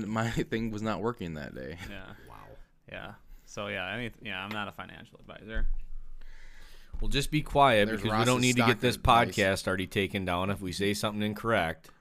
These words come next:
Speaker 1: Well, I don't know what w-, would have gotten it taken, gotten it more taken down there: the stock advice or you making the announcement that Aaron Rodgers officially smokes weed.
Speaker 3: Well,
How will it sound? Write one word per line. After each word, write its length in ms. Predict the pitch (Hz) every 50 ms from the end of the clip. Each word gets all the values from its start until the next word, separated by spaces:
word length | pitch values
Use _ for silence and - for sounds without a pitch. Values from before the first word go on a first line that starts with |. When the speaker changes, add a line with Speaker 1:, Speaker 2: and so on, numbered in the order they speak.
| _ _ -
Speaker 1:
Well, 100 | 87 95
I 40 | 127
don't 120 | 147 139
know 100 | 120 113 110
what 160 | 110 127 131
w-, 240 | 104 117 117 104 - - 82 - - -
would 160 | 127 120 117
have 140 | 110 98 101
gotten 220 | 117 113 113 -
it 60 | 104
taken, 280 | 113 120 104 98 95 - - -
gotten 240 | - 131 123 117 110
it 40 | 98
more 200 | 104 113 113 107
taken 320 | - - 113 98 101 95
down 240 | 95 95 104 135 143
there: 140 | 104 82 80
the 80 | - -
stock 340 | - - 90 90 95 -
advice 440 | 127 120 120 131 139 147 151 151 - -
or 440 | - 101 98 92 92 87 76 - - 101 110
you 320 | 113 113 113 113 107 101 - - - _ - - _ -
making 320 | 98 104 104 - 104 98
the 80 | 95 95
announcement 440 | 92 92 92 104 110 - 104 98 92
that 80 | 73 90
Aaron 120 | 98 92
Rodgers 300 | 92 98 95 90 92 87
officially 420 | 82 - - 110 104 - 90 85 -
smokes 320 | - - 98 90 85 -
weed. 260 | - 104 95 64 - - - - - _ - - - - _ - - - - - - - - - - - - - -
Speaker 3:
Well, 300 | 92 95 98 95 90 -